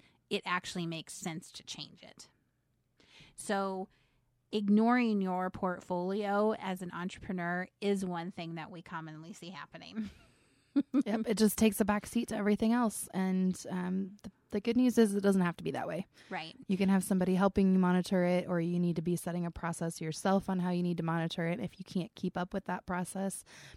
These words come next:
Speaker 2: paying for somebody to do that for you, it's probably money very well spent.
Speaker 1: Absolutely. So here's the thing. If you're a do-it-yourselfer and you don't actually have a process that you follow, or if you're someone who has an emotional reaction,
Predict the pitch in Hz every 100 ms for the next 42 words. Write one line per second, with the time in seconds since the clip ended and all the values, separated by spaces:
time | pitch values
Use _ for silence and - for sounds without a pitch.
0 | - - 180 175 180 - 175 170 156 165
1 | 156 165 113 - 190 175 190 214 220 -
2 | - - - - - 180 180 175 175 165
3 | 160 160 160 165 156 160 160 - - 135
4 | - - - 214 214 - 190 180 180 165
5 | 165 - - - - - - - 262 240
6 | 233 - 226 311 381 381 247 220 185 147
7 | - - - 233 233 254 311 359 233 214
8 | 226 226 196 208 - 170 175 208 202 190
9 | 185 180 175 185 185 202 - 165 175 -
10 | - 190 185 180 185 180 170 170 170 165
11 | - 165 160 160 - 208 220 - 240 -
12 | 254 - 226 233 233 233 247 - - _
13 | 190 196 - 220 247 240 233 220 226 214
14 | 196 202 196 175 170 175 185 214 - 226
15 | 226 208 185 175 - - 196 190